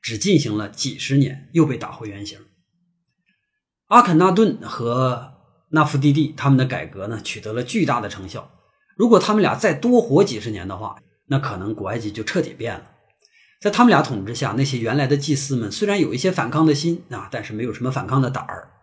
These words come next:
强权所带来的那个效果确实是惊人的。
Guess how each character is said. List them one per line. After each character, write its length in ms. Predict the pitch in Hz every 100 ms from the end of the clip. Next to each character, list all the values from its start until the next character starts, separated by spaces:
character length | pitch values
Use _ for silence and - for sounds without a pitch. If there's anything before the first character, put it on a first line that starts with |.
| _ _ _
强 280 | - 135 220
权 200 | 147 147
所 140 | 151 98
带 140 | 139
来 120 | 110
的 60 | 107
那 80 | 113
个 80 | 101
效 160 | 127
果 160 | 98 -
确 200 | - 139
实 160 | - 117
是 160 | 113
惊 220 | 101 107
人 80 | 92
的。 60 | -